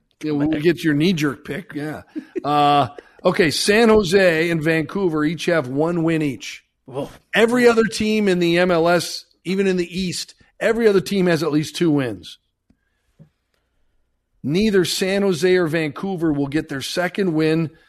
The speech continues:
Speaker 1: till May eighteenth.
Speaker 2: That's a very specific date.
Speaker 1: Well, that's the next time one of them's gonna get a win, so. <laughs>
Speaker 2: Okay.
Speaker 1: So,
Speaker 2: You gonna say
Speaker 1: I,
Speaker 2: who?
Speaker 1: well, you know what? No, I, actually, I would have said week,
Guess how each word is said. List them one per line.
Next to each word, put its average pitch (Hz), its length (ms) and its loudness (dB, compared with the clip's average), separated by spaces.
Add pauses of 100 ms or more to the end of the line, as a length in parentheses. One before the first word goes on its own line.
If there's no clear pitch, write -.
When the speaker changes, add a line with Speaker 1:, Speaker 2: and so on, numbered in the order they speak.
(180)
Speaker 1:
till 131 560 2 (800)
May 147 320 -2
eighteenth. 143 580 -8 (760)
Speaker 2:
That's 151 180 -16
a - 20 -10
very 180 140 -6
specific 120 560 -18
date. 139 320 -14 (1300)
Speaker 1:
Well, 170 160 2
that's - 460 -6 (440)
the 131 80 -10
next 135 240 -8
time 135 240 -6
one 131 120 -6
of 127 60 -6
them's 117 140 -10
gonna 123 160 -8
get 110 140 -6
a 107 40 -6
win, 131 340 -8
so. - 260 -18 (760)
<laughs> 330 60 -4 (440)
Speaker 2:
Okay. 143 380 -16 (640)
Speaker 1:
So, - 160 -8
Speaker 2:
You 113 60 -2
gonna 127 120 -8
say 147 140 -8
Speaker 1:
I, 175 160 2
Speaker 2:
who? 185 80 4
Speaker 1:
well, 214 300 8
you 214 140 2
know 240 60 6
what? 233 260 4
No, 226 180 4
I, 202 260 2
actually, 190 380 2
I 185 40 8
would 185 180 6
have 202 100 2
said 180 260 0
week, 156 540 -8